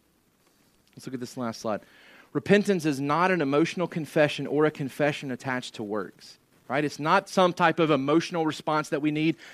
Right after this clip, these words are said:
It's not us trying to do better moving forward. It is admitting what God sees and says.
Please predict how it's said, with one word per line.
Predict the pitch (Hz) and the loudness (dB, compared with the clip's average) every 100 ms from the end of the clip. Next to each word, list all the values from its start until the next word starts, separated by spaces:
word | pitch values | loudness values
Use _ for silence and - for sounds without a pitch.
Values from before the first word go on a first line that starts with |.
| - | -4
It's | 151 - | -4 2
not | 170 165 | 2 4
us | 160 | 0
trying | - 170 156 | 0 0 0
to | |
do | 147 160 | 0 -2
better | 117 156 160 160 | 2 2 4 2
moving | 151 139 | 0 -2
forward. | 123 156 156 113 - - - | -4 -4 -2 -2 -4 -20 -10
It | - 165 | -2 6
is | 170 208 208 | 10 10 10
admitting | 175 180 190 175 | 6 8 6 6
what | 165 | 2
God | 160 165 160 | 4 2 2
sees | - 156 131 | 0 0 0
and | 120 | -4
says. | - 110 - - | -2 -4 -4 -16